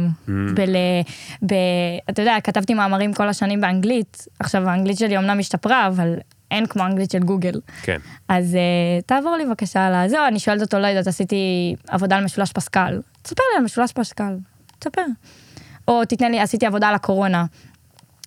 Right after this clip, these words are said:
Speaker 2: תן לי כל מיני, אה, sources אמינים.
Speaker 1: כן.
Speaker 2: מאוד נוח, מאוד, הוא מ-, הייתי, <laughs> אני ואח שלי לימדנו את אמא שלי להשתמש בו. אמרנו לו, אמרנו לה, "תתייחסי אליו כאילו את מסבירה לנו."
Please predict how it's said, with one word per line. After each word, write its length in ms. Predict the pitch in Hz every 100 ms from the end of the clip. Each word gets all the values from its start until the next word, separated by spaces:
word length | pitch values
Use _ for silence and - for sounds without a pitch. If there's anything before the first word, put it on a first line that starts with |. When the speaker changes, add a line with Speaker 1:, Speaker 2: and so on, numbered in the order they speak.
| -
Speaker 2:
תן 160 | 247 294
לי 100 | 320
כל 140 | 277 262
מיני, 300 | 254 247 233
אה, 160 | 208 196 -
sources 400 | 214 196 190 190
אמינים. 440 | 185 190 180 165 165 _ _ - _
Speaker 1:
כן. 200 | - 98
Speaker 2:
מאוד 300 | 185 180 285
נוח, 360 | 247 165 151 -
מאוד, 460 | 180 - - 202 180
הוא 180 | - 185 180
מ-, 40 | 175 127
הייתי, 300 | 208 202 240 - -
<laughs> 160 | -
אני 180 | 226 240 226
ואח 160 | 220
שלי 220 | 247 214
לימדנו 320 | 196 190 202 202
את 100 | 208
אמא 140 | 240
שלי 240 | 214 185
להשתמש 500 | 185 180 - 180 180 180
בו. 160 | 175 175 - - - -
אמרנו 280 | 240 277 294
לו, 80 | 269 -
אמרנו 280 | 233 247 294
לה, 180 | 277 233 - _
"תתייחסי 440 | - 269 285 - 392
אליו 220 | 480 440
כאילו 220 | 302 339
את 100 | 339
מסבירה 460 | 240 - 226 233 262
לנו." 360 | 233 190 165